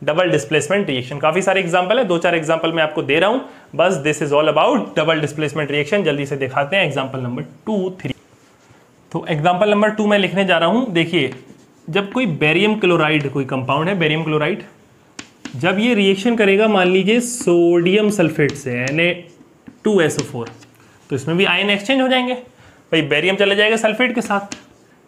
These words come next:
क्या बन जाएगा? बी ए एस ओ फ़ोर, दोनों की वैलेंसी वन है, और ये इधर बन जाएगा हमारा एन ए सी एल। बात खत्म हो गई, बन गया ना example। अब दूसरा example, अ, तीसरा example देखिए, मान लीजिए यहाँ मैंने लिया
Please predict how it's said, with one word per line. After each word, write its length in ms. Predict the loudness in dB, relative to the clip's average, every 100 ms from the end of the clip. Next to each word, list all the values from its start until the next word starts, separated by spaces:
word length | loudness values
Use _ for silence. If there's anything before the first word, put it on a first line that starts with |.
| -4
क्या 120 | 0
बन 180 | 0 2
जाएगा? 280 | 0 0
बी 240 | -4 -2 2 4
ए 100 | 2
एस 140 | 2
ओ 40 | -2
फ़ोर, 180 | -2
दोनों 240 | 0 -2 -2
की 80 | -2
वैलेंसी 340 | -2 -2 -4
वन 200 | -6 -8
है, 80 | -14 -20 _ _ -20 -20 -20 _ _ 0
और 240 | 2 2
ये 160 | 2 2
इधर 180 | 0
बन 160 | -2 -2
जाएगा 260 | 0 0 -2
हमारा 420 | -4 -2 0 -2
एन 200 | -2 -2
ए 40 | -2
सी 260 | -4 -4
एल। 140 | -4 -4 -10 -20 -20 -20 -20 -4
बात 240 | 0 0 -2
खत्म 200 | 0 2
हो 100 | 2
गई, 140 | 0 -4 -18 -20 _ -20 _ -20 -20 _ -2
बन 160 | 2
गया 100 | 2
ना 60 | 2
example। 400 | 2 2 0 -2 -6 -20 _ -4
अब 160 | -2 2
दूसरा 260 | 2 2
example, 420 | 2 2 4 2
अ, 180 | 2 2 2
तीसरा 240 | 2 4
example 360 | 2 4 2 2
देखिए, 340 | 2 2 -2 -4 -18 -20 -20 -2
मान 180 | 2 2
लीजिए 220 | 4 4
यहाँ 180 | 4 4
मैंने 200 | 4 4
लिया 180 | 4